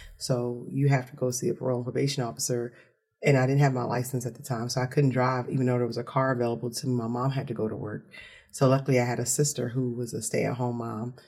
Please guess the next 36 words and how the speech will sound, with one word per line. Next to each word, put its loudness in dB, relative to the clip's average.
that 2
could -2
take -4
me. -6
But, 2
you 6
know, 0
uh, -4
those 6
were 2
the -2
troubles -2
of -6
getting 0
home 0
and -6
just, -4
you 2
know, -4
getting 4
myself, -4
you -6
know, -12
going -2
to -6
the -4
M -2
B -2
A -2
and -4
going 0
down -6
to -8
social -4
services -4
and -6